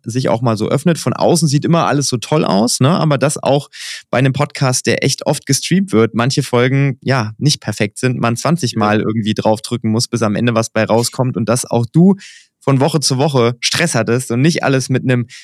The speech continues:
Speaker 1: Contentplan und acht Wochen vorproduziert und überhaupt, ne? Das macht das Ganze so menschlich, so nahbar und das sollte jeden ermutigen, dann doch mal drüber nachzudenken, ob man nicht Lust hat, ein eigenes Format zu starten.
Speaker 2: Mhm.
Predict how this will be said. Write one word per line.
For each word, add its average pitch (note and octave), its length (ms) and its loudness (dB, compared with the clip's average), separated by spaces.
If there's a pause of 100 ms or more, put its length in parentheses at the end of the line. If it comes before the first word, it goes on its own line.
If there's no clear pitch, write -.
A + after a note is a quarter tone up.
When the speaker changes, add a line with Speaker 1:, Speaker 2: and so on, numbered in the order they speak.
(160)
Speaker 1:
Contentplan C#3 880 0
und A#2+ 240 -4
acht D3 220 -4
Wochen C#3+ 240 0
vorproduziert C3 880 0
und A2+ 120 -2
überhaupt, B2+ 840 -2
ne? C3+ 120 0
Das C3 220 -2
macht C#3+ 240 -2
das C#3+ 140 -4
Ganze B2+ 320 -2
so B2 100 0
menschlich, C3 540 0
so A#2+ 100 -2
nahbar B2+ 520 2
und A2 100 -4
das G#2+ 80 -6
sollte A#2+ 240 -2
jeden A#2+ 260 0
ermutigen, B2 640 0 (320)
dann A2+ 140 -2
doch A#2 160 0
mal A2+ 100 0
drüber G#2 240 -4
nachzudenken, G2 760 -4
ob - 120 -16
man G#2 120 -4
nicht G2 180 -12
Lust - 180 -10
hat, - 160 -12
ein E2 60 -14
eigenes F2+ 300 -8
Format E2+ 340 -6
zu - 80 -6
starten. - 300 -2
Speaker 2:
Mhm. - 100 -20